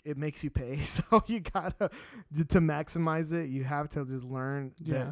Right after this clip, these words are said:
Speaker 1: the way your job works and the way it, all the skills work together. So if you've played it and you've only done, like, fifteen levels or twenty levels, dude, just stick with it for a little while long. It gets so much fun. It gets better and better as,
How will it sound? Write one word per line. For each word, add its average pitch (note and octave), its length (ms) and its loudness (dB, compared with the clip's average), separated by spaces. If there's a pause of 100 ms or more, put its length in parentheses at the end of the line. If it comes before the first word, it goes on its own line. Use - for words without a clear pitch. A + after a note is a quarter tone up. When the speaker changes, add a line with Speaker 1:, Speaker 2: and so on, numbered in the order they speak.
Speaker 1:
the B2+ 120 -2
way D3 320 0
your E3 180 2
job C3 440 -2
works B2 420 -2
and B2+ 140 -2
the A#2 60 0
way C3 240 -2
it, B2+ 240 -8 (200)
all C3 140 -2
the C3 80 -4
skills B2+ 340 -8
work A#2+ 160 -10
together. A2+ 340 -12
So A#2 280 -8 (440)
if D#3 120 0
you've D#3+ 200 2
played A#3 280 2
it A3 240 -4 (260)
and D3 220 0
you've C3+ 220 0 (400)
only F#3+ 260 6
done, E3+ 220 2
like, B2+ 160 -6 (100)
fifteen E3 400 0
levels C3+ 340 -2
or B2 80 -4
twenty D3 260 0
levels, C3+ 240 -6
dude, A#2 300 -10
just - 220 -12 (380)
stick D#3 300 -2
with D#3 220 -2
it D3+ 120 -4
for C#3 120 -6
a B2+ 40 -4
little D3+ 200 2
while D3 260 0
long. C3+ 180 -4
It C#3 220 -2
gets D3 220 -2
so D#3+ 180 2
much D3+ 180 -2
fun. C3+ 200 -4
It C3+ 40 -4
gets C3+ 140 -8
better B2+ 300 -6
and B2+ 100 -6
better B2 300 -8
as, A2 260 -16